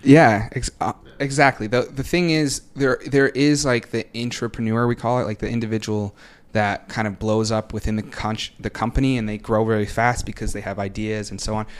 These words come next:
So you can be an entrepreneur within the company, but you're being an entrepreneur to, like, ten people, twenty people within your specific department that knows you really well, and they determine whether you're successful or not, right? If you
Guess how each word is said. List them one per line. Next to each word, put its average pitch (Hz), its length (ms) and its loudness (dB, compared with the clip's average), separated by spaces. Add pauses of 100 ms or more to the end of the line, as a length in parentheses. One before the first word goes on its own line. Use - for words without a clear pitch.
(140)
So - 120 0
you 185 60 0
can 190 180 0
be 156 160 0
an 139 80 2
entrepreneur 117 640 -2
within 110 180 -6
the 107 80 -4
company, 107 460 -6 (340)
but 117 260 2
you're 127 160 4
being 135 160 4
an 127 100 4
entrepreneur 113 1080 2
to, - 160 -2
like, 104 220 0 (200)
ten 110 240 -2
people, 95 380 -6
twenty 101 300 -6
people 95 360 -8
within 98 220 -4
your 95 360 -6 (440)
specific 107 540 0
department 110 520 0
that 101 140 -4
knows 143 260 2
you 120 100 0
really 101 200 -2
well, 98 360 -4 (340)
and 110 340 4
they 123 160 4
determine 117 480 0
whether 110 180 2
you're 107 240 0
successful - 540 -6
or - 40 -4
not, 76 340 -8
right? 110 280 -2
If 113 160 -8
you 123 340 4